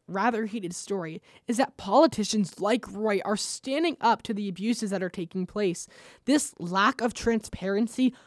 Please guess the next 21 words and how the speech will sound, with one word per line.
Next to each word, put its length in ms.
must 320
be 100
stopped. 540
The 120
American 720
people 380
deserve 480
to 120
know 280
the 80
truth. 580
If 200
Joe 260
Biden 580
really 320
wants 380
to 100
look 300
into 220
covid 500
fraud, 340